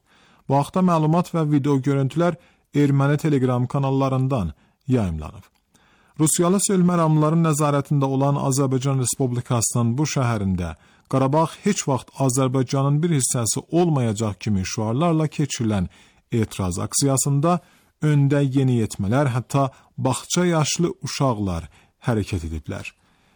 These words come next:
Etirazçıların əllərində və yaxalarında Xankəndidəki separatçı rejimin fotoları olub. Aksiya inzibati binalardan birindəki iclas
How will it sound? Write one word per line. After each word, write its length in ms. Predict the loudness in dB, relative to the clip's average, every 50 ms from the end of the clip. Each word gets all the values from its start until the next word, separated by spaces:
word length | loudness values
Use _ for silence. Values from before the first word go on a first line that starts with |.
| _ _ -2
Etirazçıların 760 | -2 0 0 0 0 0 0 0 0 2 2 2 2 2 2
əllərində 560 | 2 2 2 2 2 2 0 0 0 0 0 0
və 100 | 0 0 0 0
yaxalarında 640 | 0 0 0 0 0 0 0 0 0 0 2 2 2 2 2 0 -2
Xankəndidəki 920 | -2 -2 -2 -2 -2 -2 -2 0 0 0 0 -2 -4 -4 -2 0 0 2 2 0
separatçı 540 | -2 -4 -4 -4 -4 -4 -6 -2 -2 0 2
rejimin 420 | 2 2 2 2 2 2 2 0 -2 _ _ _ _ _
fotoları 640 | -20 -6 0 0 0 0 0 0 0 0 0 -2 -6
olub. 260 | -8 -10 -12 -16 _ _ _ _ _ _ _ _ _ _ -6
Aksiya 420 | -4 -2 -2 0 2 2 2 2 2 0
inzibati 560 | 0 0 0 0 0 0 -2 0 -2 -2 -2
binalardan 720 | 0 -2 0 0 0 0 0 -2 -2 -2 -2 -2 0 0 0
birindəki 640 | 0 0 0 0 -2 -2 -2 -4 -2 -2 -2 -2 0 -2
iclas 380 | -4 -2 0 0 0 0 0